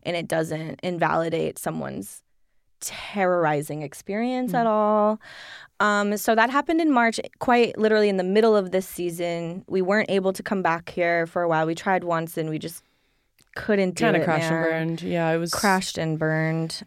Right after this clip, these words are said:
Speaker 1: Um,
Speaker 2: Mm.
Speaker 1: but we are both, like, incredibly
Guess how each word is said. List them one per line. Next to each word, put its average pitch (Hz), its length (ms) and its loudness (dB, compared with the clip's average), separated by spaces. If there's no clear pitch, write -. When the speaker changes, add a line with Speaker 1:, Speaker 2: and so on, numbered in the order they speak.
Speaker 1:
Um, 175 720 -2
Speaker 2:
Mm. 180 220 -2
Speaker 1:
but 196 120 6
we 208 160 2
are 247 80 6
both, 208 360 4
like, 175 400 0
incredibly 202 1000 0